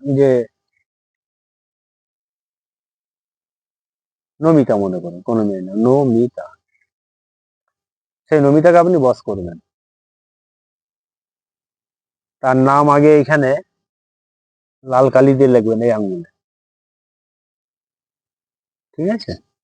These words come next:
যে সুচ দিয়ে একটু ফুটো করবে, সুচ দিয়ে একটুখানি ফুটো করবে। ফুটো করার পরে ওই যে রক্ত বেরাবে একটু, ওই রক্ত পোকা দুটার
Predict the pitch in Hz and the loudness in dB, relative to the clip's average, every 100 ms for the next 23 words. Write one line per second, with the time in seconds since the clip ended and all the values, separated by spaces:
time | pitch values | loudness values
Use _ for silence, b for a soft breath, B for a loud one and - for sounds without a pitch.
0 | _ _ _ _ _ B B B B B | _ _ _ _ _ B B B B B
1 | B B B _ _ _ 139 - 165 180 | B B B _ _ _ -8 -2 0 2
2 | 180 196 160 175 202 _ _ _ _ _ | 2 4 4 2 -4 _ _ _ _ _
3 | _ _ _ 160 - - - 147 147 123 | _ _ _ -20 -10 -10 -4 0 2 2
4 | 104 101 147 131 101 85 - _ _ _ | 0 0 0 0 -4 -8 -12 _ _ _
5 | _ _ 117 135 151 - 110 92 87 80 | _ _ -12 -8 -8 -6 -4 -4 -6 -10
6 | 78 _ _ _ _ _ _ _ _ _ | -16 _ _ _ _ _ _ _ _ _
7 | _ _ _ - 131 156 156 160 165 151 | _ _ _ -6 0 2 4 2 2 0
8 | 143 151 156 139 - - 127 185 _ _ | 0 2 2 2 0 -8 -8 -10 _ _
9 | 123 127 127 123 - 139 185 _ _ _ | -10 -2 0 -2 -6 -12 -14 _ _ _
10 | _ _ _ 127 127 - 143 127 117 156 | _ _ _ -6 -6 -2 -2 -2 0 0
11 | 139 131 | 2 2